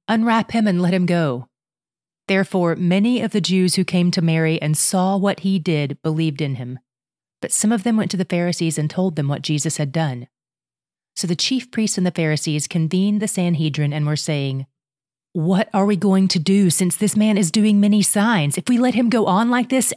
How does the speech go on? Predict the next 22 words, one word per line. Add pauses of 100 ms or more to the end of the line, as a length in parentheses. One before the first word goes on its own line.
everyone
will
believe
in
him, (200)
and
the
Romans
will
come
and
take
away
both
our
place
and
our
nation." (1040)
One
of
them,